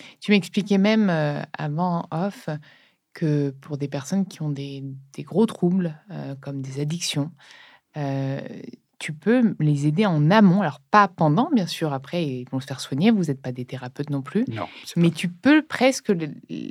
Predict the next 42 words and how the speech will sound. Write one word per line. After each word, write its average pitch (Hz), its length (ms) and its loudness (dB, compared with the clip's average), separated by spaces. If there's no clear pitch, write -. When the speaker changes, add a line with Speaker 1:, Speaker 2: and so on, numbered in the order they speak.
Speaker 1:
leur 160 160 -4
permettre 180 380 -2
de 160 100 -4
se 156 120 -8
projeter - 500 0
dans 202 140 0
quelque 160 260 -2
chose 185 340 0
de, 147 300 2
bah, 131 180 -4
d'une 135 280 -2
vie 147 160 2
normale, 165 360 6
c'est-à-dire 160 300 2
les 147 80 2
préparer 180 380 6
en 160 140 6
amont. 160 300 8
Après, 170 400 2
eux 170 100 4
vont 165 160 0
se - 120 -8
faire 151 160 0
leur 147 180 -4
cure, 190 260 -2
se - 120 -6
soigner. 170 420 2
Et 269 40 -2
puis, - 200 -8
bah, 131 380 -2
pourquoi 143 260 -4
pas, 214 160 0
une 180 160 2
fois 160 240 -2
après, 151 340 -2
bah, 196 200 -4
reprendre 190 840 4
le, 165 180 0
le 156 100 -2
process, 190 420 -2
c'est - 120 -6
ça ? 285 180 -4